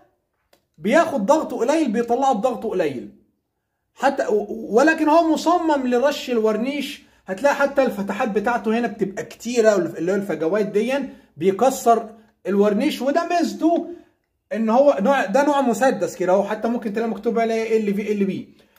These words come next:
بي-، بياخد الاتنين بار هيطلعوا لك الاتنين بار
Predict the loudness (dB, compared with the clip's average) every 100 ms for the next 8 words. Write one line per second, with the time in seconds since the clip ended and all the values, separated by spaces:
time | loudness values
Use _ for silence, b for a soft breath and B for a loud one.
0 | b b -6 0 2 4 4 4 4 4
1 | 2 0 -2 0 4 4 2 -2 -4 -12
2 | -20 _ -2 -2 0 -2 4 4 4 2
3 | -4 -2 -2 -2 -4 -4 -6 -4 -4 -6